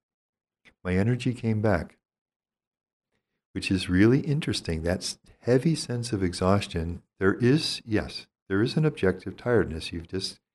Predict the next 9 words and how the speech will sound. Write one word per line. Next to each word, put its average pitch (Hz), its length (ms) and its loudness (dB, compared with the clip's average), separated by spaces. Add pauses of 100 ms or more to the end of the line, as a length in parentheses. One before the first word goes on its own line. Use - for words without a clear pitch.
(140)
given 90 180 -4
a 107 80 0
retreat 92 560 -2
and 87 160 -10
done 85 160 -2
a 101 80 -2
drive, 87 420 -2 (840)
but 95 200 -4
that 104 320 2